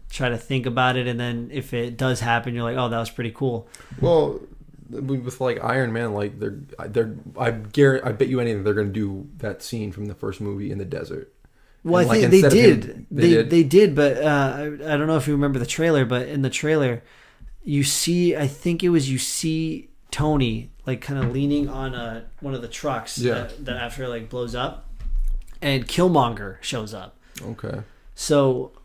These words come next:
Speaker 1: Michael B. Jordan is gonna be, or at least, you know, I don't know if it's Michael B. Jordan voice, um, Michael B. Jordan voice, voicing Killmonger, but he's gonna be in that Iron Man sh-, um, episode.
Speaker 2: Okay.
Speaker 1: So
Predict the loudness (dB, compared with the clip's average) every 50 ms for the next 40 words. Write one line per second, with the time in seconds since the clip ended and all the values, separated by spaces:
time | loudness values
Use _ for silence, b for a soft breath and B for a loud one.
0 | _ -18 -8 -2 0 2 2 2 2 4 4 4 4 4 4 4 6 6 6 6
1 | 6 4 2 2 2 2 2 2 4 4 4 4 6 4 2 0 -2 -4 -6 -10
2 | -20 -20 _ _ _ _ _ _ _ _ _ _ _ _ _ _ _ _ -4 0
3 | 2 2 2 2 2 2 2 4 4 2 0 -4 -10 -14 -18 -12 -8 -4 -4 -2
4 | -2 -2 -2 -2 0 0 -2 -2 -4 -6 -10 -10 -8 -6 -4 -4 -4 -2 -4 -4
5 | -2 -2 -2 -2 -2 -4 -6 -4 -2 -2 -2 -2 -4 -10 -10 -10 -8 -8 -6 -6
6 | -8 -8 -8 -10 -12 -14 -12 -8 -6 -6 -6 -4 -6 -6 -6 -4 -4 -6 -4 -6
7 | -8 -4 -2 0 0 0 0 -2 -6 -8 -8 -4 -2 0 0 0 -2 -4 -6 -6
8 | -6 -6 -4 -4 -4 -4 -4 -4 -4 -4 -4 -4 -6 -2 0 0 2 2 2 0
9 | 0 -2 -2 -2 0 0 0 2 0 0 -2 0 -2 -2 0 0 -2 -4 -4 -4
10 | -4 -6 -6 -8 -10 -12 -16 _ _ -10 -10 -8 -8 -6 -4 -4 -2 -4 -4 -6
11 | -8 -8 -8 -8 -6 -6 -6 -6 -4 -4 -6 -6 -8 b b b -6 -6 -6 -6
12 | -6 -8 -8 -8 -12 -12 -6 0 2 2 2 2 0 -4